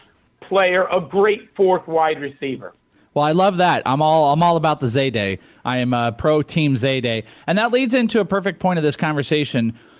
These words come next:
Speaker 2: where when we started into our early drafts, and I, you know, you've been pretty much doing the exact same thing, there was this consensus post-draft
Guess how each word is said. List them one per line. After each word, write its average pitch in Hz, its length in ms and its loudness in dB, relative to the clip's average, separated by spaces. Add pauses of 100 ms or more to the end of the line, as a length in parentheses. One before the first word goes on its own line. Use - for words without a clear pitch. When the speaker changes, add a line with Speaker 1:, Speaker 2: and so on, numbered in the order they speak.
(280)
Speaker 2:
where 196 180 4
when 196 140 2
we 269 180 2
started 202 720 2
into 180 340 2
our 160 200 4
early 160 320 2
drafts, 123 560 -2
and 131 200 2
I, 123 100 2
you 127 200 -2
know, 120 80 2
you've 127 240 2
been 123 200 -2
pretty 151 260 -4
much 123 240 -2
doing 127 180 2
the 117 80 2
exact 113 400 -2
same 113 240 -2
thing, 123 400 -2 (260)
there 190 280 0
was 240 160 0
this 208 180 0
consensus 156 720 -2
post-draft 127 880 -2